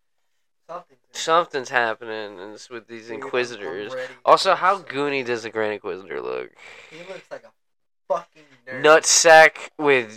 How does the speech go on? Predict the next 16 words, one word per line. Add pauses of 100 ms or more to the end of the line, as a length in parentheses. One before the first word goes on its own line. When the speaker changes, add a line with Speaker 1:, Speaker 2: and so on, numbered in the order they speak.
Speaker 2:
fucking
scratch
marks
on
it,
bro.
Speaker 1:
Yeah,
bro, (140)
but (100)
he
looks (200)
fucking (640)
dog
shit,
my (160)
boy.